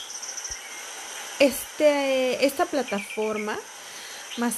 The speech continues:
que nada, el hecho de que yo pueda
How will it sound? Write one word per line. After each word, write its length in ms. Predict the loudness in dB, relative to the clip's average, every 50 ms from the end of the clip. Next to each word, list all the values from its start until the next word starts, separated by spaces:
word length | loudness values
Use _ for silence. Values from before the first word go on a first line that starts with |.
| -2 0
que 80 | 0
nada, 560 | 2 2 2 2 2 2 2 2 0 0 -2 -2 -4 -6 -8 -8 -8 -8 -10 -10 -12 -12 -12 -12 -12 -12 -12 -12 -12 -12 -12 -12 -12 -12 -12 -12 -12 -12 -12 -12 -12 -12 -12 -12 -12 -12 -14 -14 -12 -14 -14 -12 -12 -12 -12 -10 -10 -10 -10 -10 -10 -8 -8 -8 -8 -8 -10 -8 -6 -6 -4 -4 -2 0 0 -2 -2 -2 -8 -12 -12 -12 -12 -6 -4 -4 -4 -2 -4 -6 -6 -8 -10 -12 -10 -10 -10 -10 -10 -10 -8 2 4
el 140 | 6 6 8 6
hecho 240 | 6 6 6 6
de 100 | 6 6
que 160 | 6 4 2 4
yo 140 | 4 2
pueda 580 | 2 0 0 2 2 2 4 2 2 0 0